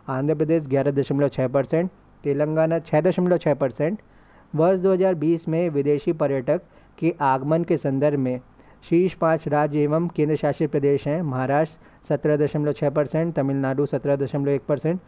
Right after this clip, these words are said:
Uttar Pradesh बारह दशमलव चार परसेंट, दिल्ली नौ दशमलव पाँच परसेंट, पश्चिम बंगाल छः दशमलव पाँच परसेंट। सिरारा खोंग तथा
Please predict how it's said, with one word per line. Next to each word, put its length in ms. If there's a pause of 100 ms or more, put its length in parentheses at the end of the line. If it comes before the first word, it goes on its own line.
(220)
Uttar 240
Pradesh 320
बारह 220
दशमलव 340
चार 180
परसेंट, 440 (300)
दिल्ली 280
नौ 140
दशमलव 360
पाँच 200
परसेंट, 400 (320)
पश्चिम 300
बंगाल 280
छः 140
दशमलव 340
पाँच 220
परसेंट। 440 (920)
सिरारा 480
खोंग 500 (220)
तथा 240